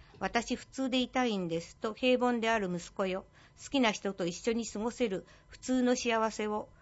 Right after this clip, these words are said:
いつまでも大切に。こう。人口、計二万三千百四十七人。男性、一万一千七百二十九人。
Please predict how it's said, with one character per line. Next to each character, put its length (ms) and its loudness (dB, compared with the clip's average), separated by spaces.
い 80 -6
つ 140 -2
ま 160 4
で 100 4
も 160 0
大 240 0
切 320 -6
に。 180 -6
こ 300 -6
う。 40 -20
人 240 4
口、 320 -2
計 320 2
二 180 2
万 220 4
三 260 2
千 180 0
百 240 -4
四 240 2
十 160 -2
七 280 -2
人。 280 -4
男 240 2
性、 240 2
一 220 -2
万 200 4
一 60 4
千 300 0
七 220 0
百 200 -2
二 160 0
十 220 -2
九 260 -2
人。 240 -6